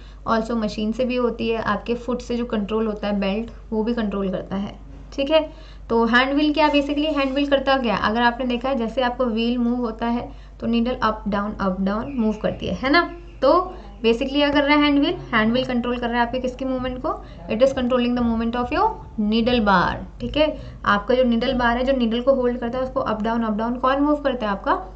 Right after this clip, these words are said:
हैंड व्हील ही करता है। And उसकी वजह से आपको क्या है, एक proper stitch मिलता है आपके fabric के ऊपर, जिसकी वजह से आपका जो fabric के pieces हैं वो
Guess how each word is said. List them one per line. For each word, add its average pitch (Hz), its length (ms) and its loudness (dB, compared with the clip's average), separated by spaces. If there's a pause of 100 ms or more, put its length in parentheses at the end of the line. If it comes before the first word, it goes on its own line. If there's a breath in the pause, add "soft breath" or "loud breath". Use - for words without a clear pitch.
(200)
हैंड 277 240 6
व्हील 277 160 2
ही 254 100 0
करता 226 300 -2
है। 294 180 -4 (280 loud breath)
And 202 240 -6
उसकी 262 280 -4
वजह 214 200 0
से 208 140 -6
आपको 202 260 -8
क्या 233 140 -2
है, 302 200 -4 (280 loud breath)
एक 220 180 -2
proper 247 340 4
stitch 240 320 -4
मिलता 208 240 -4
है 214 100 0
आपके 202 320 -2 (220)
fabric 180 440 -2
के 294 160 -4 (300)
ऊपर, 247 420 -2 (340 loud breath)
जिसकी 220 240 -4
वजह 226 160 -2
से 226 120 -6
आपका 214 360 -4
जो 233 160 -2
fabric 208 440 -2
के 233 80 -4
pieces 220 320 -4
हैं 233 100 -4
वो 311 140 -4